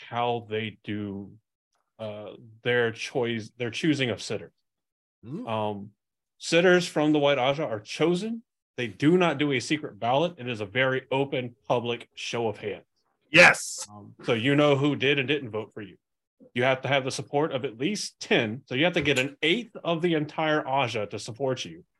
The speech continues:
Speaker 1: So that's pretty good. Um,
Speaker 2: Yeah.
Speaker 1: and not only
Speaker 3: But,
Speaker 1: that,
Speaker 3: but,
Speaker 1: it is
Speaker 3: but you
Speaker 1: considered
Speaker 3: shouldn't be upset. You shouldn't
Speaker 1: Well,
Speaker 3: be upset
Speaker 1: yeah.
Speaker 3: if someone voted against you either,
Speaker 1: Yeah.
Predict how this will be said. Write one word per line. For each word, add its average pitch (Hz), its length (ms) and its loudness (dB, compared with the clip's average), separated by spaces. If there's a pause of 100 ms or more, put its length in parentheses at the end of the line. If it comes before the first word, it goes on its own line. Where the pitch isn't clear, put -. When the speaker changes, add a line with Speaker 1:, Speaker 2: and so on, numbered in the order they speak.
(480)
Speaker 1:
So 117 360 0 (100)
that's 127 440 0
pretty 104 200 -6
good. 87 240 -16 (760)
Um, 131 160 0
Speaker 2:
Yeah. 143 200 0 (220)
Speaker 1:
and 139 80 2
not 208 180 4
only 220 260 4
Speaker 3:
But, 269 180 0
Speaker 1:
that, - 100 -6
Speaker 3:
but, 269 140 10
Speaker 1:
it 247 80 6
is 233 120 -2
Speaker 3:
but 247 240 6
you 240 80 2
Speaker 1:
considered 202 360 4
Speaker 3:
shouldn't 175 140 -10
be 226 140 0
upset. 254 480 -4 (1600)
You 196 100 -8
shouldn't 226 280 -6
Speaker 1:
Well, 247 80 0
Speaker 3:
be 208 60 2
upset 220 280 2
Speaker 1:
yeah. 202 40 -2
Speaker 3:
if 170 60 -10
someone 180 280 -2
voted 170 280 2
against 247 400 -4
you 95 160 -8 (220)
either, 190 340 0 (440)
Speaker 1:
Yeah. - 80 -14